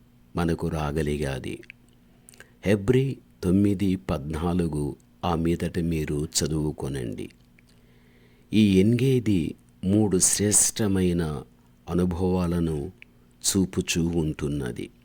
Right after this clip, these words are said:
ప్రభువునందు ప్రియమైనటువంటి వాళ్ళారా, మొదటి సమూయేలు ఇరవై మూడవ అధ్యాయం ఇరవై తొమ్మిదిలో మనం చూడగలిగితే, ఇక్కడ దావీదు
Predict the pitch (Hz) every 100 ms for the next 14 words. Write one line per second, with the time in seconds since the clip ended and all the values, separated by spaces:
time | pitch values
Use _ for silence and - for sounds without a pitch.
0 | _ - _ _ - _ _ _ _ _
1 | _ - 107 110 135 131 131 123 113 -
2 | 87 92 95 95 95 87 85 80 87 78
3 | 78 73 69 62 87 - - _ _ _
4 | _ _ _ _ _ _ _ _ _ 95
5 | 107 135 147 - 92 101 110 104 101 95
6 | 87 90 92 82 90 92 95 90 82 90
7 | 95 92 87 82 76 85 82 82 80 65
8 | 85 85 87 82 - 73 85 82 85 85
9 | 78 76 71 - - 73 76 78 76 69
10 | - 73 52 - - - _ - _ -
11 | _ - _ - _ 107 - 127 113 101
12 | 92 82 92 101 107 95 73 76